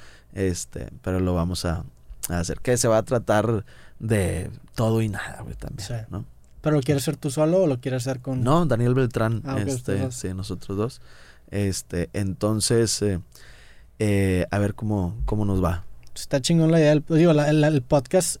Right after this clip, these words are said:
Speaker 2: en Estados Unidos, todos los comediantes como que tienen ese recurso y
Speaker 1: Exacto.
Speaker 2: y, pues, es una carta de presentación, güey, que le das
Speaker 1: Y,
Speaker 2: a la raza.
Speaker 1: y más que nada, ahora,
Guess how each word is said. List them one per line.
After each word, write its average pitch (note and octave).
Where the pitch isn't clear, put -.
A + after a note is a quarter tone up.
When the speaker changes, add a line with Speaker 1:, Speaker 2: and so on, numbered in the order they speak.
Speaker 2:
en D3
Estados C#3
Unidos, D#3
todos D3+
los D#3+
comediantes C3+
como C#3+
que B2+
tienen C3+
ese C#3
recurso C#3
y B2
Speaker 1:
Exacto. G2+
Speaker 2:
y, C3+
pues, B2+
es B2+
una E3+
carta C3+
de D#3+
presentación, D3+
güey, F#3
que C3+
le B2
das A#2
Speaker 1:
Y, -
Speaker 2:
a D#3
la C3+
raza. B2
Speaker 1:
y D#3+
más E3
que G3+
nada, G3
ahora, E3